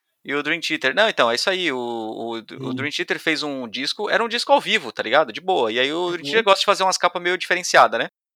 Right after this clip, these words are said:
Speaker 1: E eles
Speaker 2: Aham.
Speaker 1: fizeram uma, uma, uma capa que mostra lá, é, a Estátua da Liberdade e as Torres Gêmeas de fundo pegando fogo, tá ligado?
Speaker 2: Aham.
Speaker 1: E aí, beleza, né? Era o disco dos cara.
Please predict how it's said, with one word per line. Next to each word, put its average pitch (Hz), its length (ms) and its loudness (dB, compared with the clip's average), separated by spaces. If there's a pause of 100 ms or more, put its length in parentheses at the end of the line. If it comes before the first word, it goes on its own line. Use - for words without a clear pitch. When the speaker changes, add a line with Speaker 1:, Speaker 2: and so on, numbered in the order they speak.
(560)
Speaker 1:
E 160 60 6
eles 180 160 6
Speaker 2:
Aham. 139 80 -2
Speaker 1:
fizeram 156 240 0
uma, 175 200 4
uma, 131 520 4
uma 135 180 0
capa 185 420 4
que - 200 -12
mostra 156 480 2
lá, 135 720 6
é, 113 160 -2 (400)
a 117 100 -4
Estátua 135 300 0
da 139 80 6
Liberdade 156 560 6
e - 20 2
as 175 80 -2
Torres 175 260 -4
Gêmeas 156 240 0
de 160 80 -8
fundo 180 380 -8
pegando 185 240 0
fogo, 147 380 0
tá - 100 -6
ligado? 123 260 -2 (300)
Speaker 2:
Aham. 139 420 -10 (300)
Speaker 1:
E 180 100 4
aí, 185 180 8
beleza, 220 460 8
né? 160 160 4
Era 120 120 2
o 131 80 -4
disco 123 320 -6
dos - 120 -2
cara. 131 360 6